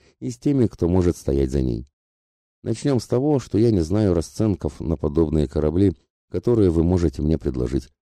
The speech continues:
Я имею в виду стоимость, за которую вы собираетесь приобрести судно, которое вам вроде бы приглянулось. К тому же это судно может быть сильно изношено. Я не видел здесь на торговых площадках достойных экземпляров.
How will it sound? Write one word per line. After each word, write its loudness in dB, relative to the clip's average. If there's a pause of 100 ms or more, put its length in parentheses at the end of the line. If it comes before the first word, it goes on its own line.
(460)
Я 0
имею 6
в 4
виду 4
стоимость, 0
за 0
которую 4
вы 4
собираетесь 0
приобрести 0
судно, -2
которое 0
вам 0
вроде 0
бы -2
приглянулось. -4 (640)
К -20
тому 0
же 2
это 0
судно -2
может 2
быть -2
сильно 2
изношено. -4 (480)
Я -2
не 2
видел 2
здесь 0
на -2
торговых 0
площадках -4
достойных -2
экземпляров. -4